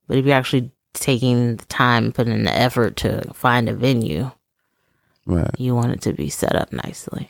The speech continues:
Speaker 1: Well, I'd want it to be set up nicely.
Speaker 2: Right.
Speaker 1: Yeah.
Speaker 2: Right.
Speaker 1: Yeah.
Speaker 2: Okay.
Speaker 1: So it's good times.
Speaker 2: Yeah, definitely. Um, it was great to support that.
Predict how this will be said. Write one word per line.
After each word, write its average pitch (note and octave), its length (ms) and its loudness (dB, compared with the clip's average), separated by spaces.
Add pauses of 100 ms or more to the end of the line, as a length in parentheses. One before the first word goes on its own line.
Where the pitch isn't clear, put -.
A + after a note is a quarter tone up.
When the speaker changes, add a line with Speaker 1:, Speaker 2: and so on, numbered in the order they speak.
Speaker 1:
Well, A#2+ 140 4
I'd C3 280 2
want G2+ 200 0
it - 100 -8
to - 80 -10
be - 220 -6
set - 260 -4
up - 180 -12
nicely. - 460 -12 (960)
Speaker 2:
Right. E2 300 0 (280)
Speaker 1:
Yeah. B3 120 4
Speaker 2:
Right. D3 200 2 (240)
Speaker 1:
Yeah. C#4+ 280 -2 (420)
Speaker 2:
Okay. E3 320 2 (280)
Speaker 1:
So A#3 260 0
it's - 120 -20
good E4 160 2
times. E3 500 0
Speaker 2:
Yeah, F#2+ 240 4
definitely. F#2 760 2
Um, F#2 500 2 (760)
it F#2 40 0
was F2+ 140 2
great F2 360 2 (240)
to - 100 -2
support F2 480 0
that. F2+ 280 2